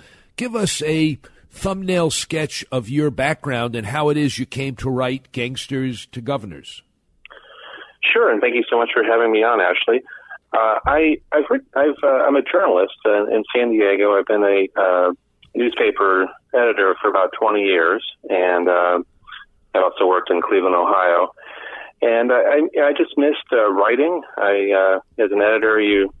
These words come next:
Speaker 2: you, you edit, you edit other people's work, and I just, uh, was interested in taking on a writing project of my own. And I've always been, uh, fascinated by gambling. Um,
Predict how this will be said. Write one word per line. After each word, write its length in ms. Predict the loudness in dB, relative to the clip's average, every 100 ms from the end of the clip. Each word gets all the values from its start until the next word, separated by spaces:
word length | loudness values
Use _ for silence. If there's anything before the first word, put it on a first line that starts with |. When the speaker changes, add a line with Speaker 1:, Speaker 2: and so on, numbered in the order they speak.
| -4
Speaker 2:
you, 220 | 0 0 -2
you 160 | -2 0
edit, 200 | 2 2
you 180 | 2
edit 180 | 4 2
other 180 | 2 0
people's 400 | 2 0 0 0
work, 340 | 0 0 0 0
and 80 |
I 80 | 0
just, 260 | 0 -2 -2 0
uh, 240 | 2 2
was 140 | 2 0
interested 380 | -2 -2 0
in 220 | 2 0 -4 -12 _ _ -4
taking 180 | 0 2
on 100 | 2
a 60 |
writing 220 | 2 0
project 400 | 0 0 2 0 0
of 60 |
my 180 | 0 2
own. 240 | 2 2 -2 -10 -20 -20 -20 -20 -20 -14 -4
And 260 | 0 2 2
I've 60 |
always 220 | 2 0 0
been, 240 | -2 -2 0
uh, 200 | 2 2 2
fascinated 440 | 0 0 0 0
by 160 | 0 0
gambling. 580 | 0 0 2 0 0 -4 -4
Um, 400 | 0 2 0 0